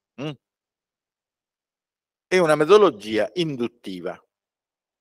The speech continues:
e le pratiche matematiche e le pratiche teoriche devono essere subordinate alle pratiche sperimentali.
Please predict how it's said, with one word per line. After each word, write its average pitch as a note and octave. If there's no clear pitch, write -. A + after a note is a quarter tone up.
e C#3
le A#2+
pratiche G3
matematiche A2+
e G#2
le A2
pratiche D3+
teoriche C3
devono F3+
essere A#2
subordinate D3
alle F3
pratiche G2
sperimentali. F2+